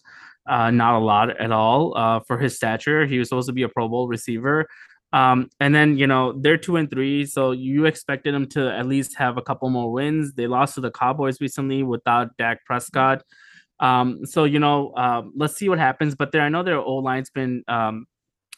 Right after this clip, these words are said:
injured and stuff, so that's one of the reasons that they feel like they're not doing as well on the offensive side. And their running game hasn't been as great. Cam Akers did come back, uh, but he has not looked good. Uh, and they have Darrell Henderson, but they haven't gotten the same running game, uh, as they used to in the past. So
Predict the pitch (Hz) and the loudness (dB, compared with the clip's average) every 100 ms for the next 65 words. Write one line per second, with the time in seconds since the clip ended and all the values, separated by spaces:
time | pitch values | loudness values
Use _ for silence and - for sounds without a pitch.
0 | _ 160 143 135 120 117 127 123 131 131 | _ 0 2 2 2 -2 -2 -2 0 2
1 | 139 147 151 143 131 127 135 123 127 127 | 2 2 0 0 0 -2 -2 -4 -6 -8
2 | 120 120 120 135 120 120 117 120 117 117 | -2 -2 -2 0 0 0 -2 -2 0 0
3 | 117 117 120 117 110 113 117 113 107 110 | 0 -2 -4 -2 -2 -2 0 0 2 0
4 | - 131 160 - 170 175 - - - _ | 0 -4 -4 0 2 2 -2 -16 -20 _
5 | - 160 170 156 190 170 151 135 139 139 | 0 4 6 6 4 4 2 2 0 0
6 | 139 135 117 - 131 120 120 - - 139 | 0 0 -2 -6 -4 -2 -4 -6 -4 -2
7 | 131 123 131 127 120 120 - 151 127 117 | 0 -2 -2 -2 -2 -6 -2 -2 0 -2
8 | 139 _ _ _ - 117 120 123 113 139 | -4 _ _ _ -4 -2 0 0 2 4
9 | 135 127 123 123 135 135 - 117 127 160 | 4 4 2 2 0 -2 -4 -4 -4 -6
10 | - _ _ 127 123 117 - 131 127 127 | -14 _ _ -2 0 0 0 0 2 2
11 | 143 135 131 131 139 131 135 127 123 123 | 2 0 0 0 -2 -4 -4 -2 -4 -2
12 | 139 151 170 156 143 131 117 - 139 135 | 0 2 2 4 2 2 -4 -4 -4 -2
13 | 127 120 123 131 123 120 117 117 117 117 | -2 -2 0 0 -2 -2 -4 -4 -4 -4
14 | 120 120 117 123 123 123 131 127 - - | -2 -2 -2 -2 -2 0 0 -2 -6 -10
15 | - 123 113 120 131 113 104 - 127 - | -4 -4 -2 -2 0 0 0 0 0 0